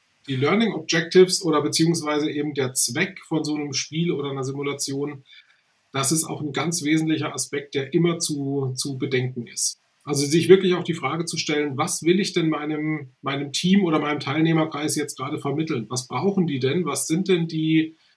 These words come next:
die Prinzipien, die Themen, um die es jetzt geht?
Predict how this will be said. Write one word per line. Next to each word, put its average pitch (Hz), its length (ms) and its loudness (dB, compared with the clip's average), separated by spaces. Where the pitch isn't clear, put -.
die 165 80 2
Prinzipien, 185 680 6
die 170 120 2
Themen, 185 400 6
um 160 100 2
die 160 120 0
es 170 100 2
jetzt - 320 0
geht? 196 460 -2